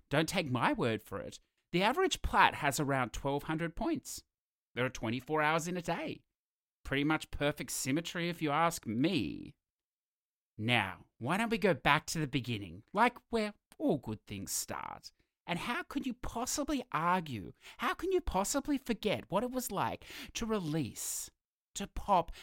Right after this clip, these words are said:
that first sweet virgin plat? Whoever forgets their first time.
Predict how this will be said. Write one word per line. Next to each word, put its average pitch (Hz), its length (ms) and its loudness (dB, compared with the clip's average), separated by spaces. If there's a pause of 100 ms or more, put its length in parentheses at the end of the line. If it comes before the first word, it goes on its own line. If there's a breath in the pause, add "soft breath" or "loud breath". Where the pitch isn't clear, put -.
(120)
that - 260 0
first 143 580 -2
sweet - 640 0 (120)
virgin 107 680 -2
plat? - 420 -10 (420)
Whoever 139 320 4
forgets - 680 -8 (300)
their 87 220 -12
first - 320 -10
time. 76 260 -16